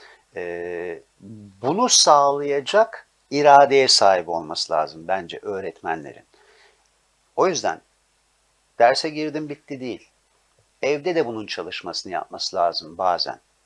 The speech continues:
Ee, öğrencinin kolundan tutabilmesi lazım. Yani aslında iletişiminin de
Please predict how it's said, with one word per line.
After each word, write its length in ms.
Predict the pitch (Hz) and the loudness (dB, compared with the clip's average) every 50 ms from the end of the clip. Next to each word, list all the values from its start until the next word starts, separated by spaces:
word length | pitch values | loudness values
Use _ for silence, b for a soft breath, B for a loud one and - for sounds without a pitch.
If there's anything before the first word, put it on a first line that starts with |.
| b b b b b b b b _ - | b b b b b b b b _ -8
Ee, 440 | 90 92 90 92 90 90 90 - - _ _ _ _ _ | -8 -6 -6 -4 -4 -4 -6 -6 -8 _ _ _ _ _
öğrencinin 840 | 127 127 131 139 143 143 147 151 139 135 139 143 147 151 143 - _ _ | 0 2 4 6 6 4 4 2 -4 -6 -6 -6 -6 -8 -10 -14 _ _
kolundan 600 | - - - 127 123 135 139 139 143 143 143 143 | -10 -6 -6 -4 -4 -6 -2 0 0 0 0 0
tutabilmesi 680 | - - - 135 120 117 123 123 123 131 - - - 117 | -4 -8 -8 -6 -6 -6 -8 -6 -4 -4 -4 -4 0 2
lazım. 440 | 107 98 92 87 - - 76 69 _ _ _ _ _ _ _ _ _ _ _ _ _ _ _ _ _ _ _ _ _ _ | 2 4 4 2 0 -4 -6 -10 _ _ _ _ _ _ _ _ _ _ _ _ _ _ _ _ _ _ _ _ _ _
Yani 280 | 127 - - 120 110 113 | -2 -2 -2 0 0 0
aslında 360 | 131 131 - - 127 127 156 | 0 0 0 -2 -2 -6 -8
iletişiminin 1000 | - - 139 127 135 135 - - - - - 156 156 151 151 156 151 147 139 120 | -8 -8 -4 -4 -4 -4 -2 -2 0 0 0 -2 -2 -2 -2 0 -2 -2 -2 -2
de 200 | 110 104 87 - | -2 -4 -4 -4